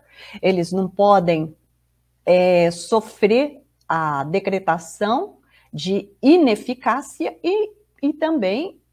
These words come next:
não podem ser indisponibilizados.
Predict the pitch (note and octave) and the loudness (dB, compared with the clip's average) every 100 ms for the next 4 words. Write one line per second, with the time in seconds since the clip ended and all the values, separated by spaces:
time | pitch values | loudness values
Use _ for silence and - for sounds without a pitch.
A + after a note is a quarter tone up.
0 | _ _ A3 A3 A#3 B3+ C4 G3 D#3+ E3 | _ _ -2 0 0 -2 -4 -4 -2 -2
1 | F#3+ A#3 C4+ - E3 E3 E3+ G3 A3 - | -4 -6 -8 -6 -6 -4 -4 -6 -6 -6
2 | F4 F4+ F4 E4+ G4 F#4 - A#3 - - | -4 -4 -4 -4 -4 -4 -4 -8 -18 -20